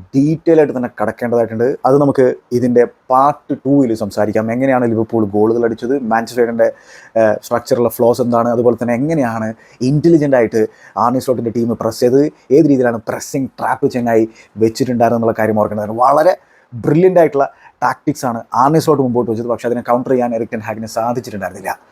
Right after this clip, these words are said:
അപ്പോൾ അതിനെക്കുറിച്ചൊക്കെയാണ് നമ്മൾ ഇനി പാർട്ട് ടൂവിൽ സംസാരിക്കാൻ പോകുന്നത്. അതിനായിട്ട് വെയിറ്റ് ചെയ്യുക. നാളെ കാലത്ത് അത് അപ്ലോഡ് ചെയ്യുക. അപ്പോൾ ഈ ഒരു എപ്പിസോഡിനെ കുറിച്ചിട്ടുള്ള നിങ്ങളുടെ അഭിപ്രായങ്ങൾ കമന്റ് ബോക്സിൽ എന്തായാലും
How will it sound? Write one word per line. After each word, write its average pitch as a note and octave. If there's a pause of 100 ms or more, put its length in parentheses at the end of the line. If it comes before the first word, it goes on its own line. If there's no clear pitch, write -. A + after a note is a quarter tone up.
(280)
അപ്പോൾ D#3 (200)
അതിനെക്കുറിച്ചൊക്കെയാണ് C#3+
നമ്മൾ A2+ (460)
ഇനി A#2+ (280)
പാർട്ട് B2+ (260)
ടൂവിൽ D3
സംസാരിക്കാൻ A#2+
പോകുന്നത്. A#2+ (220)
അതിനായിട്ട് A#2 (260)
വെയിറ്റ് B2
ചെയ്യുക. D3 (520)
നാളെ D3 (320)
കാലത്ത് C3
അത് A2+ (300)
അപ്ലോഡ് G#2+
ചെയ്യുക. G2+
അപ്പോൾ C3+
ഈ - (100)
ഒരു F3+ (160)
എപ്പിസോഡിനെ D3
കുറിച്ചിട്ടുള്ള C3 (120)
നിങ്ങളുടെ B2+
അഭിപ്രായങ്ങൾ A#2
കമന്റ് A2
ബോക്സിൽ A2+
എന്തായാലും A2+